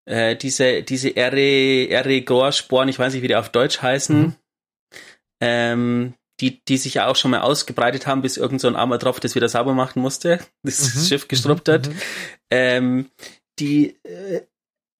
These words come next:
Speaker 1: auf dem Schiff so ein, so ein kleines, nettes Regal haben, wo in mehreren Urnen verteilt die Überreste des,
Speaker 2: Von Nezarek
Speaker 1: ähm,
Speaker 2: sind?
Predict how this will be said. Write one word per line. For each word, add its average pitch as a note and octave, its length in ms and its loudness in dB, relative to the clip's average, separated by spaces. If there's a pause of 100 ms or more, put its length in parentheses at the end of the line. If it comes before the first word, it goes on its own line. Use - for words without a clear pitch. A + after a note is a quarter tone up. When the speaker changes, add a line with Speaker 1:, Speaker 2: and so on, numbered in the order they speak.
(240)
Speaker 1:
auf D3+ 220 2
dem E3 80 -8
Schiff E3+ 260 0
so - 160 0
ein, C#3 140 2
so C3+ 160 -4
ein C#3 120 0
kleines, D3+ 480 0
nettes D3 500 2
Regal D3 520 2
haben, D#3 260 0
wo C#3+ 180 2
in C#3+ 140 4
mehreren C3+ 400 2
Urnen D3 320 2
verteilt C#3+ 600 -2
die B2+ 180 -8
Überreste C#3+ 800 0
des, C3+ 260 0
Speaker 2:
Von A#2+ 120 2
Nezarek C#3+ 340 4
Speaker 1:
ähm, A#2+ 60 2
Speaker 2:
sind? E3 380 0